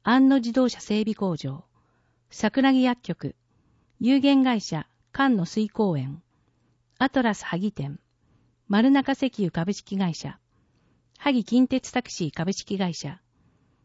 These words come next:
第一交通株式会社萩営業所。萩山口信用金庫。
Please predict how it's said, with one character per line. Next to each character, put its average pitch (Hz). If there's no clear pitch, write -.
第 247
一 -
交 262
通 165
株 180
式 233
会 220
社 -
萩 190
営 208
業 185
所。 -
萩 254
山 214
口 208
信 240
用 240
金 226
庫。 -